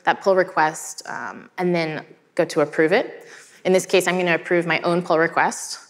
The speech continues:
'cause that's great practice. I'm kidding, don't do that. <laughs> All right, and then I'm a huge fan of deleting the branches after merging. Please do that.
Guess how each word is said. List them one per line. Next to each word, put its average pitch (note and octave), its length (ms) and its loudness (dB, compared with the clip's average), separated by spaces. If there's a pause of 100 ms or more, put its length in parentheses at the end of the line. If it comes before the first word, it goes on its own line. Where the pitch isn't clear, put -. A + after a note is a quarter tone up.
'cause D#3 120 -2
that's E3 160 0
great E3 400 -2
practice. - 680 -8 (280)
I'm F3 120 -6
kidding, F3 260 -4
don't - 160 -12
do - 120 -8
that. - 120 -10 (600)
<laughs> G#3 100 -10 (2750)
All F#3+ 80 6
right, F3+ 200 6
and G3+ 140 4
then G3+ 240 4 (160)
I'm G#3 560 4
a G#3 60 0
huge G#3+ 320 2
fan G#3 240 4
of G3 100 0
deleting G3 480 6
the G3+ 80 0
branches G3+ 560 2
after F3+ 300 0
merging. A#3 460 2 (100)
Please D#3+ 200 -2
do F3 120 -4
that. A#3+ 200 0